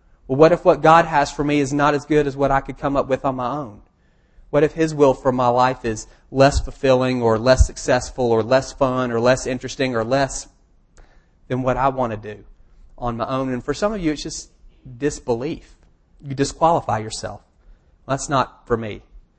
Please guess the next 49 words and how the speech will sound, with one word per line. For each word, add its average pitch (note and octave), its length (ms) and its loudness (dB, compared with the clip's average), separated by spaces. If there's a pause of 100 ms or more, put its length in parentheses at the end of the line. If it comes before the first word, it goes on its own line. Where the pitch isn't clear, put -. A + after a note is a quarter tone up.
(380)
Maybe A#2+ 180 -10
based A#2+ 300 -2
on A2+ 140 -6
your G2+ 80 -12
past D#3+ 580 0
or B2+ 60 -4
based A#2 240 -2
on A#2+ 80 -10
the A2+ 60 -12
fact A2+ 260 -2
that - 140 -20
you A2 80 -20
feel B2 120 -8
like A2+ 200 -4
you B2+ 40 -10
don't A#2 120 -8
have A#2+ 180 -6
any G#2 140 -18
talents D3 580 -6
or A2 60 -4
gifts C#3+ 540 2
or G#2+ 160 -6 (300)
you're B2 120 -2
not A#2 160 0
very G#2+ 140 -8
spiritual D#3+ 760 4
or B2+ 80 2
you A#2 120 -4
don't A#2+ 120 -6
know A2+ 80 -8
how A#2 80 -2
to A2+ 60 -6
hear B2 160 -4
the A2 100 -4
Lord D#3 360 4
or C3 60 2
whatever D#3 420 6
it A2+ 60 2
is. G#2 280 -8
You've D#3+ 140 -4
already D#3+ 200 6
decided C3+ 600 2 (560)
that C3+ 200 0
this E3 220 2
stuff C3 380 2
doesn't B2+ 340 0
apply A#2 400 -2 (100)
to G#2 60 -14
you. G2+ 260 -18